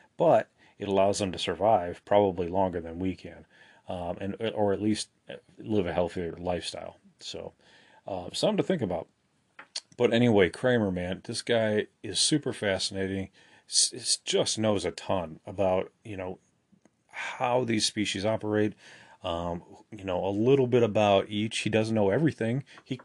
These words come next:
he doesn't claim to know everything. And when he doesn't, he calls himself out and says, "I don't know everything about this species," especially the, uh, the banana head-like creature, creatures or species, because it was a species that one of the other whistleblowers had brought up and asked him if he had seen them.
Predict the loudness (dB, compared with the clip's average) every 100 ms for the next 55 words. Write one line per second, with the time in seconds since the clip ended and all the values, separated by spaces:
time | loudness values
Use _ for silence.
0 | -4 0 2 0 0 -2 2 2 2 0
1 | -4 -2 -2 0 0 2 2 0 2 2
2 | 0 -6 -6 -2 -2 -2 -6 -4 0 0
3 | -2 -4 -2 -2 -2 0 0 0 -4 -4
4 | -2 -4 -8 -10 -8 -8 -8 -10 -12 -20
5 | -20 -14 -4 0 2 2 2 2 0 2
6 | -2 -2 -2 0 0 0 -4 -4 -6 -6
7 | -6 -6 -4 -6 -6 -6 -6 -6 -8 -6
8 | -4 -4 -6 -8 -8 -4 -4 -6 -12 -20
9 | -20 -20 _ -6 0 0 0 0 -2 -2
10 | -4 -2 -2 0 0 0 -4 -8 -8 -4
11 | -2 -2 -4 2 4 4 2 -2 -2 0
12 | 0 -2 -6 -2 -2 -4 -6 -4 -2 -4
13 | -8 -10 -10 -10 -8 -6 -4 -2 -2 -6